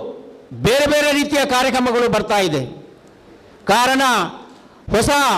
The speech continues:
ಚೈತನ್ಯ ತುಂಬುವಂಥ ಕೆಲಸ ಆಗಬೇಕಾಗಿದೆ. ಐವತ್ತು ವರ್ಷಗಳ ಹಿಂದೆ ನಾವು ಯಾವ ರೀತಿಯಲ್ಲಿ ಚಳವಳಿಯನ್ನು ಕಟ್ಟಿದ್ದೇವೆ, ಆ ಚಳವಳಿ ಈ ಐವತ್ತು ವರ್ಷದ ನಂತರ ನಮ್ಗೆ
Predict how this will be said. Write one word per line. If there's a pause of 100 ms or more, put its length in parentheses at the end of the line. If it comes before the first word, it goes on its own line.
(340)
ಚೈತನ್ಯ
ತುಂಬುವಂಥ (200)
ಕೆಲಸ (260)
ಆಗಬೇಕಾಗಿದೆ. (1400)
ಐವತ್ತು (100)
ವರ್ಷಗಳ (120)
ಹಿಂದೆ
ನಾವು (680)
ಯಾವ (100)
ರೀತಿಯಲ್ಲಿ (500)
ಚಳವಳಿಯನ್ನು
ಕಟ್ಟಿದ್ದೇವೆ, (720)
ಆ
ಚಳವಳಿ (1200)
ಈ (200)
ಐವತ್ತು
ವರ್ಷದ
ನಂತರ (1600)
ನಮ್ಗೆ